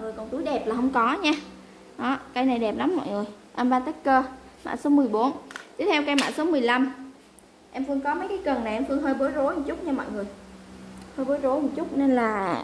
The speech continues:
em Phương xin phép nói luôn. Cây này là cây xoắn hai gian nè. Nhưng mà cái hãng này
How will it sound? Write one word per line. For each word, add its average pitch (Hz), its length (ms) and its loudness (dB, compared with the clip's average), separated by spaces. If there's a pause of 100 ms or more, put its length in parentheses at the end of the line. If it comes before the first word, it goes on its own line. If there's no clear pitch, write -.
em 254 100 0
Phương 254 340 6
xin - 180 -2
phép 294 180 2
nói 294 160 4
luôn. 294 180 8 (560)
Cây 269 140 2
này 254 120 6
là 208 120 2
cây 247 180 0
xoắn 254 220 4
hai 294 140 6
gian 254 320 6
nè. 226 120 2 (540)
Nhưng 269 140 8
mà 240 120 8
cái 311 100 2
hãng 262 260 4
này 294 160 6